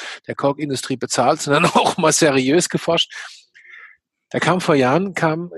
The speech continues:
kamen sie zu dem Schluss, dass es tatsächlich das Beste ist. Der Wein hat nie Berührung mit dem Korken. Niemals. Sondern lagert das Ding stehend.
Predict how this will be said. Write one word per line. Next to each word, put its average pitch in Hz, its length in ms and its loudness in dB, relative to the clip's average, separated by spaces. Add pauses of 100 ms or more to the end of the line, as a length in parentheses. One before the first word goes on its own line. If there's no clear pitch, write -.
kamen 151 240 -4
sie 156 120 -10
zu 156 120 -8
dem 151 120 -6
Schluss, 170 300 -6
dass 143 160 -4
es 143 180 -4
tatsächlich - 460 -4
das - 180 -8
Beste - 360 -4
ist. 160 260 -4
Der 131 160 0
Wein 143 300 0
hat - 220 -2
nie 214 420 2
Berührung 160 560 -2
mit 147 120 -10
dem 135 140 -8
Korken. 127 500 -14
Niemals. 170 840 -2 (560)
Sondern 139 320 -4
lagert 156 340 2
das 151 160 -2
Ding 151 160 -2
stehend. 147 380 -6